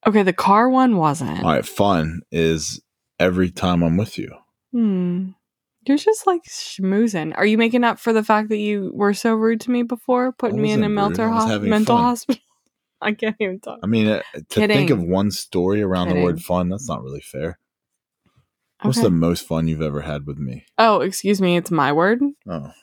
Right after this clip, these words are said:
Speaker 2: okay.
Speaker 1: <laughs> Every day.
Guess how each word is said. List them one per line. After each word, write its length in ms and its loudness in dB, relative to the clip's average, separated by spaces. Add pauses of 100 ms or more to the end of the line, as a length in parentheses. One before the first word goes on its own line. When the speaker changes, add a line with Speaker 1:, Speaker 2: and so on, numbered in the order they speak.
Speaker 2:
okay. 280 0 (680)
Speaker 1:
<laughs> 360 0 (1120)
Every 200 2
day. 360 -2